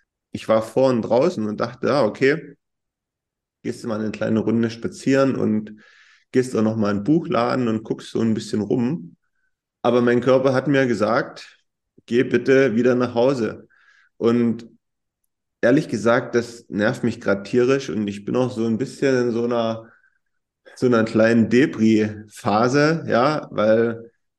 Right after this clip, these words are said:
ähm, erst irgendwie Corona, dann hast du eine ganze Weile gebraucht, ehe du da wieder auf den Dampfer gekommen bist, dann, ja, hast du trotzdem immer noch so ein bisschen,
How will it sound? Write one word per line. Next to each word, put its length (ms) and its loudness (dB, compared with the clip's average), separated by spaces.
ähm, 260 -4
erst 300 -6
irgendwie 420 0
Corona, 640 0
dann 220 -2
hast 180 -6
du 40 -8
eine 140 -4
ganze 340 -2
Weile 260 2
gebraucht, 580 -2
ehe 60 -2
du 120 0
da 200 -2
wieder 240 0
auf 80 -4
den 140 -8
Dampfer 340 -6
gekommen 460 -4
bist, 320 -2
dann, 340 0
ja, 300 0
hast 160 -2
du 60 -2
trotzdem 360 -2
immer 160 -2
noch 140 -2
so 200 -4
ein 120 -4
bisschen, 680 -6